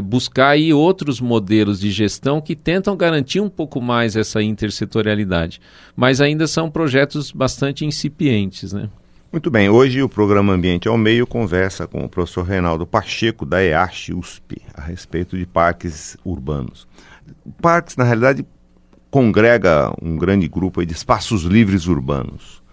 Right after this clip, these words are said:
Speaker 2: É uma discussão enorme se esses espaços livres urbanos,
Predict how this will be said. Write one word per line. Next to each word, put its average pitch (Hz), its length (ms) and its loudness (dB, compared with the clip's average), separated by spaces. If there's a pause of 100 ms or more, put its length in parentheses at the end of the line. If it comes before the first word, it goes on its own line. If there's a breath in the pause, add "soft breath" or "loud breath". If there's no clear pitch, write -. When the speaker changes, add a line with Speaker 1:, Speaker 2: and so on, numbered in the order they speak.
(360 soft breath)
Speaker 2:
É 107 80 -12
uma 147 160 -2
discussão 113 400 0
enorme 95 600 4
se - 160 -4
esses 85 180 -4
espaços 87 580 -2
livres 87 380 0
urbanos, 80 640 -2